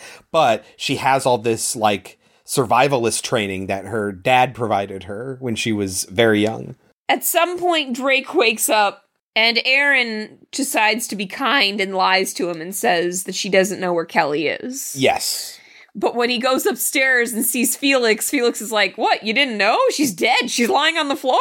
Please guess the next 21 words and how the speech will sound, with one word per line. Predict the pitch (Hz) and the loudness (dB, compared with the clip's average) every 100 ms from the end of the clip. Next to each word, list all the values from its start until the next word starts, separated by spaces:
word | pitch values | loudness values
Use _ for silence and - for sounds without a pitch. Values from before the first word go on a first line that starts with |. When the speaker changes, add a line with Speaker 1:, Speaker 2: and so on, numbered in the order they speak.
| 539 | 2
Speaker 2:
downstairs." | 214 226 285 - 285 285 254 196 - | 2 0 -2 0 2 2 2 0 -2
Speaker 1:
Yeah. | 147 | 0
No, | 156 | 2
they're, | 139 131 | 2 0
they're | 113 107 147 | -2 0 2
in | 156 | 2
the | 117 | 0
basement | 101 127 - 113 98 | 0 0 0 -6 -8
at | 85 | -8
this | 95 | -8
point, | - - 87 95 | -8 -8 -6 -6
I | 85 | -6
think, | - 87 82 | -6 -6 -4
and | 90 | 0
looking | 95 98 95 | 0 0 -4
for | - 87 | -2 2
weapons | 82 90 101 90 85 | 4 4 2 0 -2
that | 90 | -2
they | 90 | -2
might | 87 87 - | -2 -4 0
find. | 95 90 107 | 0 0 -6